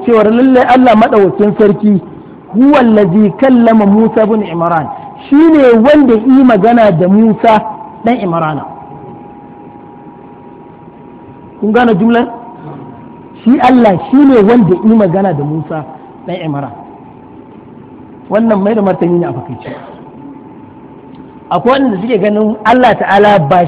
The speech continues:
shi yi maganar ba, ya halarci maganar ne sai ya sanya ta akan wannan bishiyar. Kaga wata bid'a wai ya halarci maganar. Yan sun mai da maganar Allah kenan?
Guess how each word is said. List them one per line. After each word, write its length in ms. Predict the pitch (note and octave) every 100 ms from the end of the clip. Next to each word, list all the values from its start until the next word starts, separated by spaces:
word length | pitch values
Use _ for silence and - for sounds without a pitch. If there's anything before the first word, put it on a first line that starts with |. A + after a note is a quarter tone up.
| -
shi 60 | A3 B3
yi 140 | A#3+
maganar 480 | A3 D#3+ F#3+ F3+ C#3
ba, 180 | B2+ - - - -
ya 300 | E3 A#3 C4 G#3+
halarci 440 | A3+ G#3 F3 - B3+
maganar 420 | A3+ F3 A3 F#3+
ne 280 | D3 C#3+ C3 - - -
sai 80 | A#3
ya 60 | A3
sanya 300 | C4+ A#3 G#3+
ta 140 | G#3 A#3
akan 260 | F#3+ A3+ G#3+
wannan 280 | F3 F3+ F#3
bishiyar. 380 | F3+ - G#3 C3+ - - - - - - - - - - - - - - -
Kaga 220 | F3+ F#3+
wata 140 | G3 F#3+
bid'a 340 | G3+ A3 F3
wai 200 | F3 G#3
ya 140 | A3+ A3
halarci 360 | G3+ E3+ - G3+
maganar. 420 | F#3 D3+ E3 C#3+ - - - - - - -
Yan 160 | F#3 A3
sun 100 | A3
mai 100 | A#3+
da 80 | A3
maganar 280 | E3+ A3 G#3+
Allah 180 | A3 G3 -
kenan? 260 | - A3+